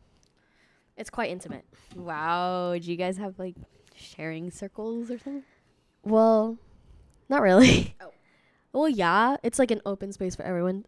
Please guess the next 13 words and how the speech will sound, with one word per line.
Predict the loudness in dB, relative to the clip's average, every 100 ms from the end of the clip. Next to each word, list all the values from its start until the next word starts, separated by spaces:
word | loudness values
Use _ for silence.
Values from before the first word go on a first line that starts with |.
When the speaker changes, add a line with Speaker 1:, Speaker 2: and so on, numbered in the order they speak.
| -2
Speaker 1:
Like, | 0
the | 4
one | 2 4 0 0
in-person | -2 -4 -6 -6
class | -2 0 0 -4
I | -6 -4
attended | -4 -8 -10 -8 -8
before, | -8 -6 -4 -4 -6 -10 -8
um, | -6 -6 -10 -16
it | -14
went | -12 -14 -16 _
to | -14 -8
hybrid. | -6 0 0 2 -2